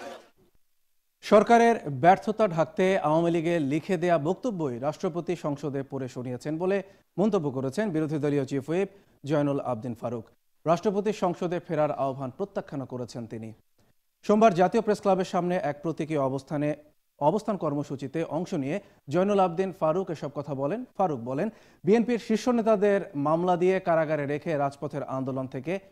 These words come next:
সরানো যাবে না। সরকারের পতন না হওয়া পর্যন্ত বিএনপির এই আন্দোলন চলবে।" সংসদের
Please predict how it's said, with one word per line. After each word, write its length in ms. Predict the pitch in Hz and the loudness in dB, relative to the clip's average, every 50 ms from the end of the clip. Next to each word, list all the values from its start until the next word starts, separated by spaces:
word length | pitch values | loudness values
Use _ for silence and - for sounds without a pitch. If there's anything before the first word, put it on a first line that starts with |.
| _ _ _ | _ _ _
সরানো 360 | - - 156 143 139 135 131 | -4 -2 0 0 0 -2 -4
যাবে 240 | 117 127 117 113 120 | -6 -6 -6 -6 -8
না। 160 | 113 113 113 - _ _ _ _ _ _ - | -10 -10 -14 -16 _ _ _ _ _ _ 2
সরকারের 480 | - 196 196 190 202 202 196 202 208 202 - - | 4 6 6 6 4 2 4 4 0 0 -2 -2
পতন 320 | 185 180 175 180 233 233 226 | 0 0 0 2 0 0 2
না 120 | 214 190 170 | 2 0 2
হওয়া 180 | 175 170 160 | 2 0 -2
পর্যন্ত 400 | 147 - 160 151 160 160 147 - 170 | 0 -2 -4 -4 -2 -4 -2 -2 -4
বিএনপির 460 | 156 139 147 147 139 139 - 147 139 139 | -2 -2 -2 -2 -4 -4 -4 -6 -6 -4
এই 160 | 147 160 165 151 | -6 -4 -4 -2
আন্দোলন 340 | 139 135 131 131 131 127 | -4 -4 -4 -4 -6 -6
চলবে।" 380 | 120 - 135 123 113 110 107 - _ _ _ _ _ _ _ _ | -6 -6 -6 -6 -6 -10 -12 -14 _ _ _ _ _ _ _ _
সংসদের 460 | - 190 185 151 - 185 175 185 185 | 0 0 2 2 2 0 2 0 0